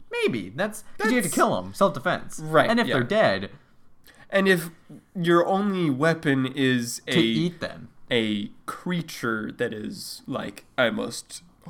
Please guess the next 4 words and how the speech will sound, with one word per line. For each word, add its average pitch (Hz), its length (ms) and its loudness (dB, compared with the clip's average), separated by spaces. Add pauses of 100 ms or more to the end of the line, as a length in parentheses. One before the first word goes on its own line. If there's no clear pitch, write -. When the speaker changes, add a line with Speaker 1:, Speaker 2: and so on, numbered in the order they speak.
(100)
Speaker 2:
harvest 117 720 -4
meat 117 640 -6 (1080)
with 135 440 -4
flesh." - 800 -8